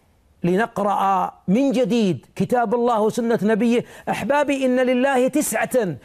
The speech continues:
وتسعين اسما من أحصاها دخل الجنة. كم مرة جلست مع التسعة وتسعين تعرف المعنى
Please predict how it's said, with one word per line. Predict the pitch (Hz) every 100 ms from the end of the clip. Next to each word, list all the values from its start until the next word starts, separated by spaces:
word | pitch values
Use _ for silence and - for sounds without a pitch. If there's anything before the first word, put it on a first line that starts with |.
| - 190
وتسعين | 190 226 156 240 247 226 220 196 - 277
اسما | 262 - 214 202
من | 196 196
أحصاها | 185 - 214 208 175 190 170 -
دخل | 175 214 185
الجنة. | 165 160 165 135 120 - _
كم | - 226
مرة | 262 233
جلست | 185 226 - 185
مع | -
التسعة | - 175 175
وتسعين | 170 160 165 185 175 - _ _ -
تعرف | 190 196 220
المعنى | 185 185 156 147